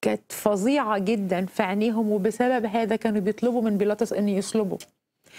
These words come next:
إنه وهو إنسان جعل نفسه إلهاً، لأنه قال عن نفسه إنه هو ابن الله.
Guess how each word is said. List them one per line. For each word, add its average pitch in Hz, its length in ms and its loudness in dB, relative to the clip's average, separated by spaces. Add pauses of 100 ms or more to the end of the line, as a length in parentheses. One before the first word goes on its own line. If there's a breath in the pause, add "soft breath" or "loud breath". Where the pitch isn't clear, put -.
(280 loud breath)
إنه 262 200 2
وهو 320 380 2
إنسان 240 880 0
جعل 208 520 0
نفسه 214 320 -2
إلهاً، 196 520 0 (420)
لأنه 220 360 2
قال 240 380 0
عن 196 260 -2
نفسه - 360 -4 (360)
إنه 202 140 2
هو 196 200 0
ابن 185 300 0
الله. 185 340 -2